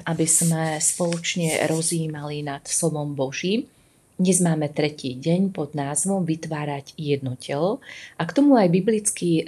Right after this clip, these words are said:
text z Jánovho evanjelia z pätnástej kapitoly. V dvanástom verši čítame:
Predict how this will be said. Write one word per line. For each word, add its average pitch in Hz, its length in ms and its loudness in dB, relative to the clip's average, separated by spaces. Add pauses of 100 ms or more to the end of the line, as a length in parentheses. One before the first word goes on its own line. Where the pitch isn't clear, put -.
(100)
text 165 400 0
z 170 240 4
Jánovho 165 400 2
evanjelia 165 640 2
z - 80 2
pätnástej 139 640 -2
kapitoly. 190 720 2 (240)
V 156 80 -2
dvanástom 196 560 4
verši 170 400 -2
čítame: 170 720 0